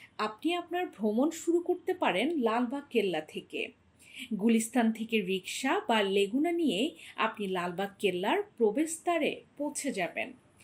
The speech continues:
মাত্র বিশ টাকার ভাড়ায়। লালবাগ কেল্লা প্রতিদিন সকাল দশটা থেকে সন্ধ্যা ছয়টা পর্যন্ত খোলা থাকে, তবে রোববার সাপ্তাহিক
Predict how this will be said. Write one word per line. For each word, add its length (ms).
মাত্র 420
বিশ 240
টাকার 360
ভাড়ায়। 400
লালবাগ 460
কেল্লা 320
প্রতিদিন 480
সকাল 400
দশটা 380
থেকে 320
সন্ধ্যা 420
ছয়টা 400
পর্যন্ত 500
খোলা 320
থাকে, 400
তবে 280
রোববার 460
সাপ্তাহিক 720